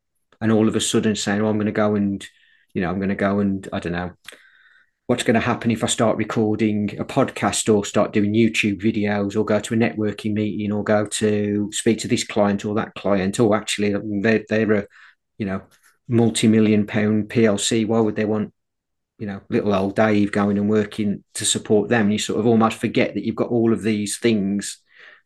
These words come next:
that you've learnt over time and all of these mistakes that you've made that actually are building you up to be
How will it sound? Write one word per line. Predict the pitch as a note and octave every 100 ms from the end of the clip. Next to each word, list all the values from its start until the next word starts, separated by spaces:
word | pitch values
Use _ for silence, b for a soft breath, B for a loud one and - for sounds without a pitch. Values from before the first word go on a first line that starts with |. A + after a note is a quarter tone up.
| -
that | A#2
you've | A2+
learnt | G#2+ A2+ G#2+ G#2 A#2
over | G#2 F2+
time | G2 - G#2 G#2 G#2
and | A2
all | A2 G#2+
of |
these | G#2 G#2 G#2+
mistakes | - A2+ G#2 G2+
that | -
you've | F#2
made | G2 G2
that | G#2+
actually | G2+ - - G#2
are |
building | A#2+ A2 G#2+ G#2+ G2+
you | G#2 G2
up | - -
to | A2
be | G2 G2+ G2